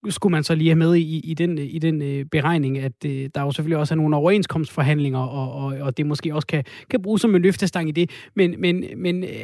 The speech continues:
er, er det, er det, er det, er det her, hvad kan man sige, er det her et billede på coronahverdagen, eller er det nogle vilkår, der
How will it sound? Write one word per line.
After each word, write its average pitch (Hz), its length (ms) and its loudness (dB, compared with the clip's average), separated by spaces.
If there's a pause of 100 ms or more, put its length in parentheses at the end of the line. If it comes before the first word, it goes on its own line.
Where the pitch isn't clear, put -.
(180)
er, 185 140 -6 (120)
er 180 120 -2
det, 165 320 0
er 170 120 -2
det, 151 380 0
er 165 120 -4
det, 151 400 -2
er 165 40 -6
det 196 160 2
her, 196 220 4 (280)
hvad 165 120 0
kan 165 100 -2
man 156 100 0
sige, 156 220 -2
er 170 60 -6
det 180 140 -2
her 208 100 4
et 175 140 -2
billede 196 320 2
på 156 300 0 (420)
coronahverdagen, 190 840 4
eller 170 180 2
er 156 100 2
det 165 160 2
nogle 160 220 2
vilkår, 196 380 4
der 143 160 2